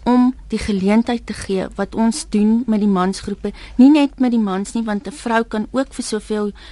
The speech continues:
jare in, in, in, in 'n siklus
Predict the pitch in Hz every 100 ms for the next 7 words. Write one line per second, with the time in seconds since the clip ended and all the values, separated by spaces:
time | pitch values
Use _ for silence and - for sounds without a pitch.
0 | - 202 190 196 202 - 196 190 190 -
1 | - - 196 190 196 190 - 196 190 196
2 | - 202 - 202 - -